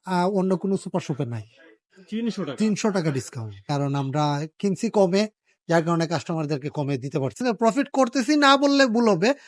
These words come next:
Speaker 1: এ, মানে, একদম সামান্য, উম, প্রফিটে। আর এছাড়াও আরো বিভিন্ন কিছু চিনি গুঁড়া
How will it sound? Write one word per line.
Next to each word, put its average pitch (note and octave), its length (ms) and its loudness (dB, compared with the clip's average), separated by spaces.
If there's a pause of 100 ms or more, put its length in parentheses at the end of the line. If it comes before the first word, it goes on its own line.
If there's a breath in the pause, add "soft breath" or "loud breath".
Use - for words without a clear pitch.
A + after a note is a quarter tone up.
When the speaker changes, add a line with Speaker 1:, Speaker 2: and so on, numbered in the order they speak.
(260 loud breath)
Speaker 1:
এ, G3+ 60 -2
মানে, G#3 320 4
একদম A3+ 280 2
সামান্য, A#3 420 2
উম, G3 540 2 (100)
প্রফিটে। E3 460 0 (240 loud breath)
আর A#3+ 140 4
এছাড়াও B3 500 4
আরো A#3+ 240 6
বিভিন্ন A3 340 0
কিছু G3+ 340 -4
চিনি G3 260 -2
গুঁড়া F#3+ 200 2